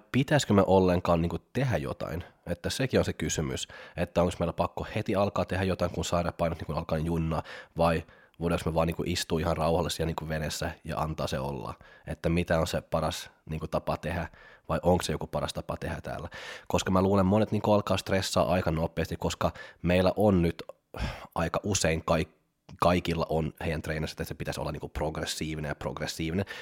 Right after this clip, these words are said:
Se, se on niin tämmönen painopiste niinku siellä treenissä, että se treeni pitäisi koko o-, koko ajan olla nousujohtainen ja progressiivinen. Mutta onko se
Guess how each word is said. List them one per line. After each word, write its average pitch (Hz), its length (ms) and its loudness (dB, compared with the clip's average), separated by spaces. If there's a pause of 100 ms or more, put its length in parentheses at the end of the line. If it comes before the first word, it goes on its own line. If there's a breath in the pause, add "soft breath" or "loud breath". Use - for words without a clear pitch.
Se, - 100 -8
se 87 100 0
on 82 120 2
niin 98 260 2
tämmönen 87 360 2 (120)
painopiste 87 720 2
niinku 78 200 -4
siellä 80 180 -2
treenissä, 82 720 -2
että 82 260 -8
se - 180 -12
treeni 90 340 0
pitäisi - 540 -4
koko - 240 -4
o-, 78 280 -6 (220)
koko - 280 -4
ajan 78 200 -4
olla 76 240 -6 (280 loud breath)
nousujohtainen 78 720 -2
ja 67 80 -6
progressiivinen. - 840 -6 (280 loud breath)
Mutta 95 500 2
onko 87 240 2
se - 260 0